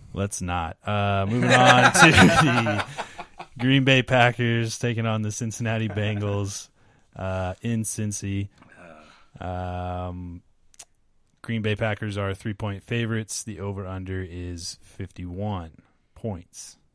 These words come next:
Uh, Mixon's looking like he's going to be out for the game. Um, how do you guys feel about Samaje Perine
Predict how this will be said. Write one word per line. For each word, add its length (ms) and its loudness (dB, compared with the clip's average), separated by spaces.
Uh, 400 -10
Mixon's 680 -8
looking 240 -8
like 180 -8
he's 380 -12
going 320 -8
to 60 -12
be 240 -14
out 380 -4
for 220 -14
the 120 -12
game. 720 -6
Um, 800 -6
how 140 -8
do 80 -6
you 120 -6
guys 220 -4
feel 400 -6
about 280 -6
Samaje 840 -6
Perine 800 -8